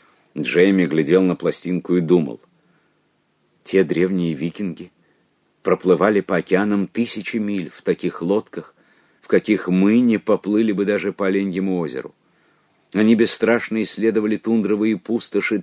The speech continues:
тысячу лет тому назад, а может быть и раньше. С той отдаленной поры едва ли хоть один белый человек совершил подобный подвиг. Викинги ничего не боялись».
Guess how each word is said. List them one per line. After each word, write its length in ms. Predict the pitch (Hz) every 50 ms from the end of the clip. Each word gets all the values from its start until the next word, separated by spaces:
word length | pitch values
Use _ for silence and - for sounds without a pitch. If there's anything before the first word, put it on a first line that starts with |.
| - _
тысячу 520 | - 139 - - - 120 117 - - 135
лет 300 | 127 123 123 123 120 - -
тому 240 | 120 113 113 113
назад, 480 | 113 110 107 107 - 104 98 95 92 -
а 60 | 87
может 280 | 92 98 98 95 82 73
быть 220 | 76 92 92 -
и 40 | 92
раньше. 440 | 85 92 90 76 64 - - - - _ _ _ _ _ _ _ _ _ _ _ _ _
С 180 | - - - -
той 300 | - 113 113 113 107 104
отдаленной 720 | 90 80 76 90 85 87 101 104 98 95 95 92 87 82
поры 440 | - - 87 85 95 120 120 92 - _ _ _ _ _ _ _ _ _ _ _ -
едва 540 | 78 73 107 113 92 85 98 85 98 123 135
ли 100 | 131 123
хоть 280 | - - 123 117 - 117
один 520 | 110 101 87 104 139 151 135 120 104 92
белый 380 | 90 113 135 147 139 131 127 117
человек 560 | - - 127 120 123 117 120 131 127 - -
совершил 540 | - - 101 101 101 - - - 104 101 -
подобный 520 | - 98 90 110 107 95 92 104 101 98
подвиг. 580 | - - 101 101 90 73 60 58 57 - - - _ _ _ _ _ _ _ _ _ _ _ _ _ _ _ _ _ _ _
Викинги 680 | 65 60 73 78 - - 90 78 - 78 76 73 - _ _ _ _ _ _ _ _ _ _ _
ничего 420 | 69 69 69 69 - - 71 73 82
не 100 | 85 82
боялись». 680 | 65 76 78 73 78 95 101 90 76 - - - -